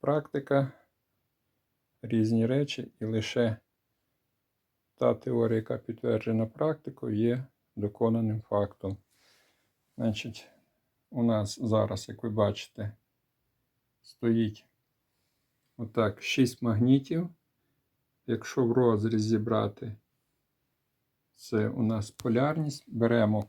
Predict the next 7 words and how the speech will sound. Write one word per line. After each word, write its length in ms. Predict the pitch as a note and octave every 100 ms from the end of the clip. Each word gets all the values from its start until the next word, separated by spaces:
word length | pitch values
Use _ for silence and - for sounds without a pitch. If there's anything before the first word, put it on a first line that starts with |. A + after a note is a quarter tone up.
| _
компас. 840 | - A2+ A2+ A2 D3 D#3 - - _ _ _ _ _ _ _ _ _ _ _ _ _ - - - - -
От 360 | B3 C#3+ C3+ - -
в 60 | A#2+
мене 260 | B2 B2+
зараз 360 | A#2+ B2 B2 -
так, 480 | - B2+ - - _ _ _ _ _ _ _ _ _ _ _ - _ _ _ C3+
якщо 380 | G#2 - - G#2